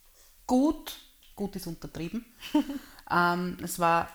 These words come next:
Speaker 1: ein Wahnsinn, es war von den Geschmäckern her traumhaft. Die Weine, die dazu ausgesucht worden sind, waren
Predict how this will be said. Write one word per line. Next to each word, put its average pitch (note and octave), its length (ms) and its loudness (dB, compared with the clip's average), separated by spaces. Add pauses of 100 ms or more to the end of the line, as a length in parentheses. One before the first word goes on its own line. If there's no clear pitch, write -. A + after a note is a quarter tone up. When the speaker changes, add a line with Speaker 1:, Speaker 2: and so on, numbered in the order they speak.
(120)
Speaker 1:
ein F3 140 0
Wahnsinn, G3+ 460 2
es - 260 -8
war F3 400 0 (320)
von F#3+ 240 -4
den F3+ 160 -6
Geschmäckern F#3 560 -6
her F3+ 340 -4 (160)
traumhaft. A#3 840 0 (680)
Die G#3 120 -2
Weine, F3+ 280 0
die A#3 100 -8
dazu A#3 420 -4
ausgesucht G3 640 -6
worden G3 280 -4
sind, G#3+ 280 -6
waren F#3 380 -6